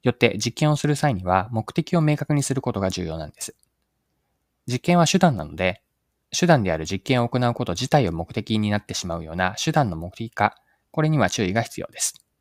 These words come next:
計画を実行に移して、結果から学んだ知見を生かすというピーディーシーエーを回すことが大事で、ピーディーシーエーは一度きりの活動ではなく、サイクルというように何度も繰り返し、より効果的な結果を生み出していく。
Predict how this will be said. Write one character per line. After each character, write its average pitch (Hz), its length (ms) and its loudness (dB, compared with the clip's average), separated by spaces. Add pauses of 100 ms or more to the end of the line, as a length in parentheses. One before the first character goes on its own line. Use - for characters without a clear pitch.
(1160)
計 160 140 2
画 147 240 2
を 135 80 6
実 117 180 -2
行 117 160 2
に 110 80 2
移 104 180 -2
し - 100 -4
て、 - 220 -4 (580)
結 - 160 0
果 170 120 6
か 139 100 4
ら 127 80 6
学 113 220 2
ん 127 60 0
だ 120 80 -2
知 - 100 -6
見 117 160 2
を 107 40 2
生 104 60 -2
か 107 120 -2
す 90 180 -8
と 85 140 -8
い 95 80 -2
う - 180 -6
ピ 160 140 0
ー - 20 0
デ 170 60 4
ィ - 40 6
ー - 20 4
シ 175 160 0
ー 156 40 4
エ 113 60 2
ー - 20 0
を 80 60 -4
回 92 120 0
す - 100 -6
こ 98 100 -8
と - 80 -12
が 87 80 -8
大 80 140 -6
事 - 120 -8
で、 90 200 -2 (260)
ピ 160 100 4
ー - 20 6
デ 160 60 6
ィ - 20 8
ー - 20 4
シ - 180 0
ー - 40 4
エ - 20 2
ー - 40 -2
は 80 100 0
一 - 160 -6
度 135 100 2
き 131 100 -4
り 127 80 2
の 123 100 0
活 - 220 -4
動 113 120 -2
で 107 300 -8
は 85 100 -4
な 76 80 -8
く、 - 320 -8
サ - 160 0
イ 135 60 2
ク - 120 -2
ル 131 120 2
と 117 160 2
い 113 100 2
う 110 60 2
よ 95 180 -2
う - 20 -10
に 95 200 -6
何 175 180 4
度 117 80 0
も 87 120 -4
繰 95 80 -4
り 92 80 -6
返 82 180 -6
し、 - 280 -6
よ 120 100 0
り 135 100 0
効 135 140 2
果 127 120 2
的 120 200 -4
な 110 100 0
結 - 180 -10
果 110 140 4
を 101 40 2
生 92 60 -4
み 95 100 -4
出 90 80 -2
し - 80 -6
て - 80 -12
い 76 60 -12
く。 - 160 -14